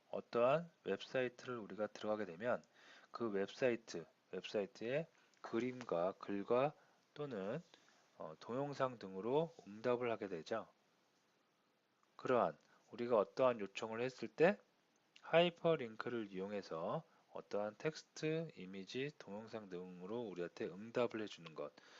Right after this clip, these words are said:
그런 것을 우리가 에이치티티피 프로토콜이라고 합니다. 반면에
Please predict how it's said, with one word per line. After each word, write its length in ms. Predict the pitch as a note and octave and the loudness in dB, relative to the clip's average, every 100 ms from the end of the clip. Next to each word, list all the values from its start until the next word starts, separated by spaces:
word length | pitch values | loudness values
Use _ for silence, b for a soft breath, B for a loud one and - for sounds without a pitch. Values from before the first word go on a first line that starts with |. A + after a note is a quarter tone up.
| B B - | B B -4
그런 220 | G#2+ A2 | -2 0
것을 240 | G2+ - | -2 -4
우리가 400 | F#2 F2 A#2+ F3 - - - | -8 -2 0 0 -2 -14 -2
에이치티티피 1160 | F#2+ A#2+ - - C3 - C3 - A#2+ - D3+ D3 | 2 2 0 -6 -6 -8 -10 -10 -10 -6 -6 -6
프로토콜이라고 840 | - C#3+ - C#3 - C3 F#2 E2+ G2 | -6 -6 -8 -18 -12 -8 -6 -4 -6
합니다. 380 | G2+ - D#2 - _ _ _ B B B B B B B - _ _ _ - _ _ _ B B B _ - | -8 -4 -4 -6 _ _ _ B B B B B B B -20 _ _ _ -20 _ _ _ B B B _ -14
반면에 580 | - C3+ D3+ G2 A2+ | -4 2 4 6 4